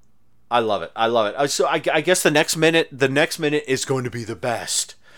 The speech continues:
because we're gonna find out what happened to Michael, and we are gonna get a zombie, human, human on zombie ambush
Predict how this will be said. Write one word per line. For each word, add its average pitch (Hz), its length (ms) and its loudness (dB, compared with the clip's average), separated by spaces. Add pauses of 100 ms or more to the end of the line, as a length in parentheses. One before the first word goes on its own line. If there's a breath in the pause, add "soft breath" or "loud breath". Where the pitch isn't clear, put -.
(140 loud breath)
because 110 320 -6
we're 113 60 -10
gonna 113 120 -8
find 127 260 -2
out 127 140 0
what 120 120 -6
happened 117 240 -2
to 101 40 -6
Michael, 151 560 -2 (240 soft breath)
and 117 220 -6
we 117 100 -6
are 110 120 -4
gonna 110 220 -6
get 107 180 -6
a 92 80 -8
zombie, 117 880 -2 (440 soft breath)
human, 185 460 -4
human 175 420 -4
on 135 240 -2
zombie 113 540 -4
ambush 101 640 -4